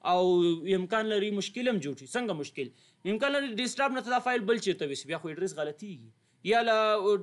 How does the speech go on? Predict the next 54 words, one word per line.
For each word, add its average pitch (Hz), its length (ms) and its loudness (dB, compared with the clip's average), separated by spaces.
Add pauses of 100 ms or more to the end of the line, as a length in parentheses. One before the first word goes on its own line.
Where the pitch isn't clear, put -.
(340)
هغه 208 220 -2
نه 226 160 2
اکثر 254 300 -2
چې 220 120 -10
کله 247 120 0 (120)
ته 240 180 0 (300)
پارټیشن 208 400 0 (160)
ګوتې 247 240 -6
وکړي، 226 280 -2
هغه 185 140 0 (140)
ډرایوونه 196 420 0
لیټري، 190 400 0
مطلب 185 320 -4 (300)
اف 214 180 0 (100)
دی، 180 140 -2 (140)
ډي 202 120 -2 (120)
دی، 180 100 2 (400)
که 214 140 2
دا 285 120 4
ته 262 140 0
بدل 277 260 4
کړې، 208 220 -2
بیا 180 100 2
هم 185 160 -4
کار 220 240 0
نه 220 140 -8
کوي، 208 100 -10 (160)
بیا 214 140 2
مشکل. 220 320 -4
یا 233 160 0
ته 226 60 4
یو 220 120 4
ډرایو 240 240 0
هایډ 240 300 0
کړې، 220 180 0
بیرته 233 260 -2
ان 233 140 -2
هایډ 214 240 -2
کړې، 190 240 -4 (220)
بس 185 120 -2
هغه 175 200 0
ډرایو 208 280 2
لیټر 175 200 0 (100)
چینج 190 260 0
کېږي، 233 260 -4
نو 180 100 -4
چې 160 140 -14
چینج 185 220 -4
شو، 170 80 -12
بس 175 160 -8
مشکل 165 460 -8
ته 233 100 -4
سره 208 200 -6
جوړېږي. 175 340 -6